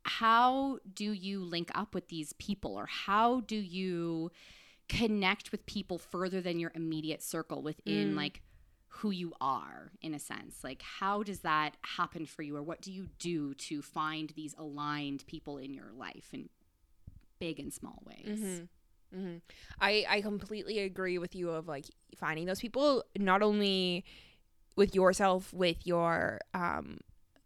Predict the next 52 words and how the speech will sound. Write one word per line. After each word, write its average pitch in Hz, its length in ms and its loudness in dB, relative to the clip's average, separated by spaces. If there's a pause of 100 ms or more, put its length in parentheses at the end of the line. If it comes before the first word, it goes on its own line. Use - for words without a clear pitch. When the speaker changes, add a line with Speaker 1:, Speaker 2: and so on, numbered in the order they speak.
(400)
Speaker 2:
other 202 260 8
business 202 380 2
people, 202 280 2
but 180 140 6
also 196 240 2
who 214 60 2
you're 175 140 0
speaking - 440 -8
to. - 260 -4 (120)
And - 40 -10
Speaker 1:
Right. 214 60 2
Speaker 2:
that's, 190 280 2
that's 202 260 4
what 214 140 8
I'm, 180 360 8
like, 160 240 0 (580)
through 233 200 4
time, 202 420 4
I'll 175 140 4
find 160 380 0
that. 254 200 0 (160)
I'm 180 200 2
still 175 540 2
kind 180 180 -4
of 165 60 -8
figuring 175 240 -2
that 156 120 -2
out, 202 260 4 (120)
and 185 360 2
I'm 185 140 2
not 170 240 2
rushing 180 500 -2
that, 117 320 -4
but, - 160 -2
like, 123 180 -4 (480)
you're 180 120 4
definitely, 165 580 -2 (300)
a-, - 80 0 (140)
anyways. 220 340 12 (400)
So 214 200 12
it's, 180 120 12
like, 185 160 8
I - 40 4
think 196 120 6
that's 170 120 2
awesome - 420 4
that 147 120 4
you're, 147 100 2
like, - 140 0
yeah, 208 160 8
you, 180 240 4
you, 175 240 0